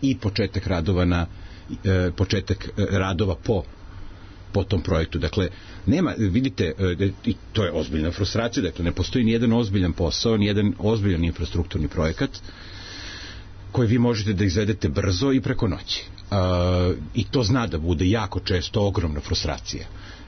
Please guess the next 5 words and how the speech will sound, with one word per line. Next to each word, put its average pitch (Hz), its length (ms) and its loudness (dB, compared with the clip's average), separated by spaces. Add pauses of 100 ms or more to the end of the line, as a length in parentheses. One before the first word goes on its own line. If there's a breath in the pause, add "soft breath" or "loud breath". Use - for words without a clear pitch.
(140)
A, 90 300 2
od 98 120 0
trenutka 107 460 2
kada 101 380 0 (800)
imate 120 480 2